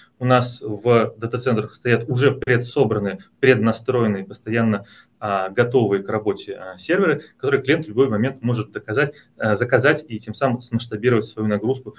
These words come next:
если у него, а, ш-, какая-то, например, нагрузка увеличилась. Важный фактор также, что клиент может легко не только заказать новое, но и отказаться от старого, если оно перестало ему быть нужно. То есть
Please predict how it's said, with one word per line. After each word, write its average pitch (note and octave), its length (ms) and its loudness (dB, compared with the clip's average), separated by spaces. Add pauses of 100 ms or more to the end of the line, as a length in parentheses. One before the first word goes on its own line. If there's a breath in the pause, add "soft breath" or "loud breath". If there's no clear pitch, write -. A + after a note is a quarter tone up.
(140 soft breath)
если - 180 -16
у G2+ 80 -4
него, A2+ 340 -2
а, G2 520 -12
ш-, - 140 -20 (100)
какая-то, G#2+ 240 -8
например, G#2 260 -2
нагрузка A2+ 380 0
увеличилась. G2+ 520 -4 (280 loud breath)
Важный C#3 240 8
фактор B2+ 320 2
также, G#2+ 300 0
что - 360 0 (220 loud breath)
клиент B2 260 2
может A#2+ 240 2
легко A#2 260 0
не A#2+ 80 4
только A3 320 4
заказать C3 520 6
новое, G2 400 2 (120)
но F3 120 4
и D#3 40 8
отказаться C#3 500 6
от A2 60 0
старого, A2+ 360 4
если G2 180 -4
оно G#2+ 200 0
перестало G#2 400 -2
ему G2 120 -4
быть G2 160 -16
нужно. F2+ 240 -20 (380 soft breath)
То G2+ 80 -12
есть - 100 -20